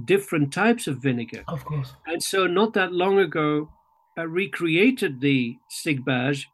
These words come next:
Speaker 1: this time with another kind of vinegar, also medieval vinegar.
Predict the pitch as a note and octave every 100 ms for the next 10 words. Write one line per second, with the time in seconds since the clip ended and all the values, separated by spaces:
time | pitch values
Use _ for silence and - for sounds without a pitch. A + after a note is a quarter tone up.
0 | _ - _ C3+ G#3 A#3+ - F#3+ F3+ F3+
1 | D3+ F3 D#3 E3+ D3+ F#3 G#3 G#3 F#3+ F3
2 | D3+ B2+ D#3 A3 F3 B2+ A3 _ _ _
3 | _ _ _ _ _ - F3 D#3 - D3
4 | E3+ - - C#3+ C#3 C3+ D#3+ C#3 C3+ A#2+
5 | A2+ C#3+